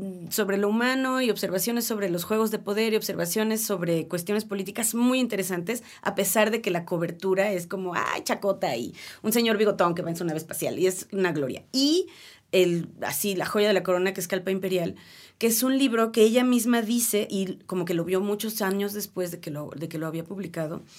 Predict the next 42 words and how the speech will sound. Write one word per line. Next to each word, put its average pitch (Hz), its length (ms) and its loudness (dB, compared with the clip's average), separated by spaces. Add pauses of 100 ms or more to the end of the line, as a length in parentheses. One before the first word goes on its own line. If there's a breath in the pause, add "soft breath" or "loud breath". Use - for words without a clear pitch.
(520 loud breath)
que 202 600 6
parece 220 400 6
ser 240 280 2
nada 226 200 2
más 214 340 2
una 196 680 2
tierra 190 300 4
fantástica 226 760 0
en 190 120 0
la 170 120 -2
cual 180 300 0
el 170 160 0
sur 208 240 0
y 208 60 2
el 196 140 2
norte 185 420 0
están, 165 540 0 (380 loud breath)
eh, 160 440 2
digamos, 170 800 -2
no 190 320 2
en 220 80 4
guerra, 202 280 2
pero 160 120 -2
están 180 240 -2
en 180 80 0
constante 175 480 -2
lucha. 220 460 -4 (500 loud breath)
Y, 208 200 6
eh, 190 140 8
los 196 260 4
cuentos 214 340 2
son 175 140 -2
cuentos 196 280 -2
entrelazados. 214 580 -4
Es 226 120 -8
uno 214 100 -2
de 202 60 -2
estos 185 220 -10
libros 190 220 -8
que - 80 -14
tiene 170 300 -2
cuentos 170 560 -2